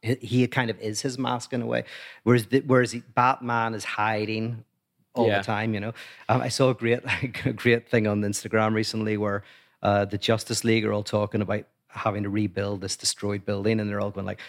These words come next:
Speaker 1: "Does anybody know Bruce Wayne?" And Batman's there going, like, keeping really quiet.
Speaker 2: Yeah, yeah.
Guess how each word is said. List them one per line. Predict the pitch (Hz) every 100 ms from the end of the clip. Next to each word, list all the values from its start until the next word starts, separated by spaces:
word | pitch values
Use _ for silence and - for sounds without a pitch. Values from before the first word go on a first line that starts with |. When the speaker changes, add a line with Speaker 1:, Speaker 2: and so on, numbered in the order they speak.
| - - - _
Speaker 1:
"Does | -
anybody | 170 240 226 208
know | 117 113 104
Bruce | - 101 -
Wayne?" | 95 95 104 151 175 123
And | 104
Batman's | 104 98 110 101 110 -
there | 104 110
going, | 117 101 98 104 98
like, | 95 -
keeping | - 123 110
really | 104 98
quiet. | 107 120 101 139
Speaker 2:
Yeah, | - - 117 113 110
yeah. | 208